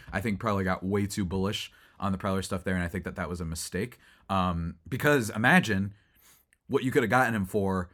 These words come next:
potentially bringing him back if he, he had a bad season, right? This season. I think that would have been made him, like, a fascinating, low-level, uh, flyer type of player, especially after what happened this year. But instead,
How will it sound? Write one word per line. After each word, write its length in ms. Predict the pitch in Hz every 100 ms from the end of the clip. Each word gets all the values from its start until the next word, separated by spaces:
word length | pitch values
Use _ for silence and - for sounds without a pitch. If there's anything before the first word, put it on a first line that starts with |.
| _
potentially 380 | 127 131 117 113
bringing 260 | 113 107 98
him 120 | 92
back 380 | 127 107 104 -
if 300 | 101 90 - _
he, 140 | - 101
he 160 | 101
had 180 | 92 98
a 40 | 87
bad 220 | 87 82
season, 340 | 98 82 - - _ _ _ -
right? 240 | 92 92
This 180 | 117 120
season. 340 | 101 80 - - _ _ _ _ _
I 160 | 107 120
think 160 | 135
that 140 | 123 110
would 100 | 110
have 60 |
been 120 | 110 107
made 200 | 107 101
him, 120 | 95
like, 200 | 92 90
a 100 | 85
fascinating, 920 | - - 110 120 117 95 87 85 85 - _ -
low-level, 920 | 101 120 123 117 117 101 98 92 87 _ _ -
uh, 140 | 98
flyer 640 | - - 120 123 90 85 82 _
type 240 | 135 104
of 60 | 85
player, 260 | 202 180
especially 340 | 110 - 113 110
after 160 | 98
what 140 | 98 87
happened 320 | 90 82 82
this 140 | 85
year. 80 | 85
But 100 | 107
instead, 440 | 117 - 220 185